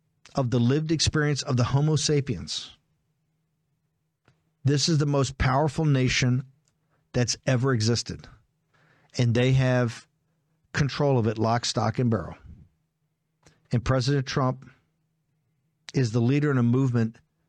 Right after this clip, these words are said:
that is prepared to break that control. Not, not Bernie Sanders and not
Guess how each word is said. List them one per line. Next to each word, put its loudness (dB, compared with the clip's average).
that 2
is -2
prepared -2
to 0
break -2
that -2
control. -6
Not, -2
not -2
Bernie 2
Sanders 0
and 2
not 2